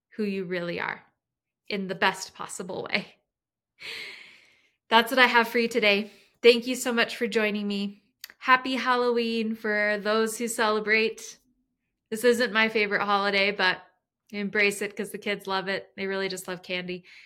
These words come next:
And they love dressing up too, I guess. And they are thrilled to be fairies this year. <laughs> Anyways, I hope you have a fantastic day filled with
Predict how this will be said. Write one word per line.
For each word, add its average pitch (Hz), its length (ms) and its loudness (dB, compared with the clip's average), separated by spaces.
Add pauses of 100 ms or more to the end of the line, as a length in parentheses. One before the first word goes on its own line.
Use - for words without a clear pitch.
(400)
And 202 160 0
they 202 100 2
love 180 180 0
dressing 175 340 -4
up 170 140 -10
too, 180 140 -12
I 170 140 -6
guess. 170 480 -10
And 185 500 -10
they 180 120 -6
are 175 260 -8
thrilled 175 440 -10
to - 100 -20
be 175 140 -16
fairies 175 580 -12
this - 280 -12
year. - 280 -14 (340)
<laughs> - 1000 -12
Anyways, 190 480 -4 (400)
I 214 140 4
hope 226 220 0
you 233 120 4
have 214 280 2
a 202 380 0
fantastic 214 800 -2
day 180 400 -4 (340)
filled 196 260 0
with 196 180 -6